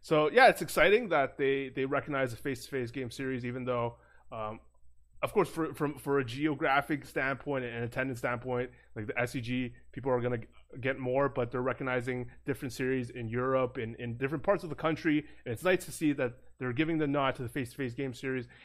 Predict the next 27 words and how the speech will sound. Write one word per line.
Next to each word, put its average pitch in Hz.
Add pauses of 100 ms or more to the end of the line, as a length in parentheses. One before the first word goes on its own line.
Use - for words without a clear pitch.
(200)
in, 139
in 127
Canada 131
as 120
we 113
try 127
to 120
promote 127
Canadian 127
Magic 120
and, 120
and 113
do 147
more 156
events 135 (360)
next 139
year. 143
And, 120
and 113
what's 135
exciting 180
is 123
we're 127
planning 160
for 123
next 117
year, 120